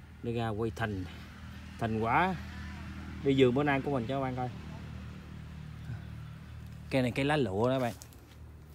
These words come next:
Lá lụa nè. Trái giống như trái cốc, trái cốc nó non ha.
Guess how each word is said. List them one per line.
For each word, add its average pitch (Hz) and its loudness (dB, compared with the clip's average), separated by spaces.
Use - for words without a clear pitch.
Lá 139 2
lụa 110 4
nè. 117 4
Trái 160 6
giống 170 4
như 143 4
trái 160 2
cốc, - -6
trái 156 4
cốc - 4
nó 160 6
non 135 6
ha. 135 6